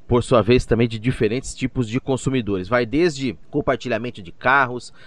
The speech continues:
até gerenciamento de frotas, passando também por outras alternativas de mobilidade. Queria que você começasse explicando aqui pra gente como é que é o funcionamento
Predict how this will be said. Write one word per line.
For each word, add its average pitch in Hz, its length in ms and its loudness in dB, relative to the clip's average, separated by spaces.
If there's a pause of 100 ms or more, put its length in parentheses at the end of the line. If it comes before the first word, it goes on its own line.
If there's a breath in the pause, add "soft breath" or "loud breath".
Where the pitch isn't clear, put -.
(140)
até 131 240 0
gerenciamento 120 640 0
de 95 80 -10
frotas, 127 460 4
passando 120 380 0
também 113 280 -2
por 117 160 0
outras 123 560 0
alternativas 127 680 2
de 113 80 -6
mobilidade. 120 600 -2 (220 soft breath)
Queria 208 180 -2
que 240 80 -4
você 214 220 4
começasse 170 460 -2
explicando 151 380 -6
aqui - 120 -12
pra 123 220 -2
gente 151 280 -8 (300 soft breath)
como 196 260 2
é 202 120 2
que - 100 -4
é 202 40 2
o 190 60 -2
funcionamento 151 1000 2